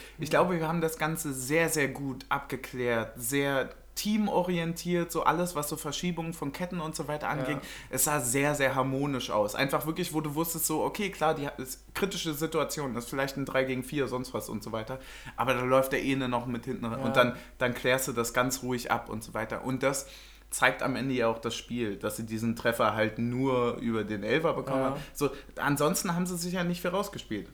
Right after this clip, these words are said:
Speaker 1: Muss
Speaker 2: Das
Speaker 1: man
Speaker 2: stimmt.
Speaker 1: einfach wirklich
Speaker 2: Ja.
Speaker 1: sagen. So, mir fällt jetzt
Speaker 2: Ja,
Speaker 1: nicht viel, außer
Speaker 2: genau.
Speaker 1: den Kopfball noch in der ersten
Speaker 2: Ja.
Speaker 1: Se-, aber ansonsten?
Speaker 2: Ja. Aber was ich lustig finde, ist, dass der Elfmeter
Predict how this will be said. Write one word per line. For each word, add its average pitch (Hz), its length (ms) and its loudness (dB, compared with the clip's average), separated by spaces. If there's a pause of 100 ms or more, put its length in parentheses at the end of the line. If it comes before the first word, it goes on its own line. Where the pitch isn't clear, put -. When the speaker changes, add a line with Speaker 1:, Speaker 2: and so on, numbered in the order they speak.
Speaker 1:
Muss 131 140 -2
Speaker 2:
Das - 60 -6
Speaker 1:
man 165 140 2
Speaker 2:
stimmt. - 100 2
Speaker 1:
einfach 175 280 2
wirklich 170 220 -2
Speaker 2:
Ja. 143 200 2
Speaker 1:
sagen. 170 260 8
So, 127 100 -4
mir 135 160 0
fällt 160 300 0
jetzt 156 260 -4
Speaker 2:
Ja, 147 60 2
Speaker 1:
nicht 180 140 2
viel, - 100 -2
außer - 100 -6
Speaker 2:
genau. 175 120 2
Speaker 1:
den 175 120 4
Kopfball 185 380 2
noch 185 100 -2
in 180 80 -2
der 160 80 0
ersten 160 240 0
Speaker 2:
Ja. 143 80 2
Speaker 1:
Se-, 143 400 -4
aber 151 160 2
ansonsten? 160 460 -2 (400)
Speaker 2:
Ja. 147 260 0 (720)
Aber 190 160 2
was 202 160 0
ich 160 100 -4
lustig 175 600 -2
finde, 202 280 -2
ist, 175 320 -6
dass 170 240 -4
der 160 220 -4
Elfmeter 175 880 -2